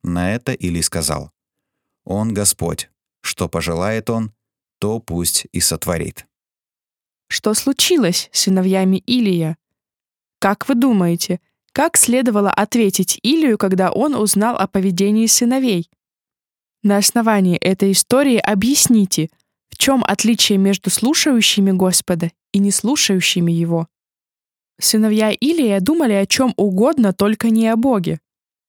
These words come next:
Speaker 2: Илий же, узнав о недостойном поведении своих сыновей, просто поговорил с ними и больше ничего не предпринял.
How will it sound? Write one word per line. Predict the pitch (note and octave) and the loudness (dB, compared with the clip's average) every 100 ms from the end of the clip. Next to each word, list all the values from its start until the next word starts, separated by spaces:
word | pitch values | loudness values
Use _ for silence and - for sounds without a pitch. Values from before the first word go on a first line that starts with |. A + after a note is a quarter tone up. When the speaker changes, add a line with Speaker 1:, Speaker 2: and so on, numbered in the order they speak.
| _ _ _ - | _ _ _ -2
Speaker 2:
Илий | C4 D4 A#3 | 0 2 2
же, | F#3+ E3 E3 _ _ _ | 2 0 -2 _ _ _
узнав | A3+ A3+ A3 G3 - | 0 2 2 2 -2
о | - | -2
недостойном | G3+ G#3 G#3+ G#3+ - G3+ F3+ F3+ | 0 2 2 0 2 2 2 2
поведении | F#3+ G3 F#3 G3 F#3+ F#3+ | 0 0 2 2 2 2
своих | - G3 G3 | 0 0 0
сыновей, | - - G#3+ G#3 A3+ C#4+ C4+ - _ _ _ | 0 2 2 2 2 0 -2 -12 _ _ _
просто | - D4 D4 D4+ | 0 2 2 0
поговорил | - B3+ B3+ B3+ D4+ D4+ | 0 0 2 2 2 0
с | G#3 - | 0 0
ними | G3 E3+ D#3+ - | 2 2 0 -2
и | - | 0
больше | G3 E3+ G#3 C4+ - | 0 2 2 0 2
ничего | G#3 G3 - F#3 F#3+ | 2 2 0 0 2
не | G#3 A3 | 2 2
предпринял. | A3 A3 - C4 C4+ G#3+ E3 | 0 -2 -2 0 2 0 -2